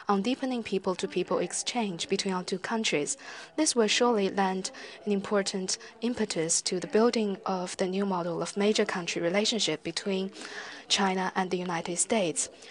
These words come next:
The Secretary and I have just signed the Memorandum of Understanding on high-level consultation on people-to-people exchange. Our coordinators have briefed us on the outcomes of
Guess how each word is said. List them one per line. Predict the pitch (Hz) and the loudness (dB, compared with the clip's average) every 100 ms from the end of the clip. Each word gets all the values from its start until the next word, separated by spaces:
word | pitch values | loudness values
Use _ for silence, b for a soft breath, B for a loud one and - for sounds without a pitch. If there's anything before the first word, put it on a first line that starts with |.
| B | B
The | - | 0
Secretary | 220 311 339 330 220 | 4 4 4 2 2
and | 185 180 | 0 -2
I | 185 185 | -4 -4
have | 185 196 | -2 -2
just | - 247 - | 0 0 2
signed | 254 220 202 196 | 2 2 2 2
the | |
Memorandum | 196 196 190 190 185 | 4 4 2 0 0
of | 185 | 0
Understanding | 180 185 190 - 254 262 202 170 B B B B - | 0 0 -2 2 2 2 0 -2 B B B B 2
on | 202 196 | 2 2
high-level | - 233 240 208 196 190 | 2 4 6 6 4 -2
consultation | 196 185 185 208 202 - 233 240 B B B | -2 -2 0 0 2 2 0 -4 B B B
on | 208 202 | -2 0
people-to-people | 220 214 208 180 202 254 254 | 0 2 2 0 -2 0 2
exchange. | 180 - - 202 170 170 - | 2 2 -2 -2 -4 -8 0
Our | 214 208 | 0 2
coordinators | 262 311 262 196 185 180 175 | 4 4 2 -2 -2 -4 -4
have | - 170 - | -4 -6 2
briefed | 214 233 - | 4 4 2
us | 202 196 - | 0 0 0
on | 185 180 B B - | 0 -2 B B -2
the | - | 2
outcomes | 226 302 - 180 175 - | 4 2 -2 -4 -2 -2
of | 202 180 180 | 2 0 0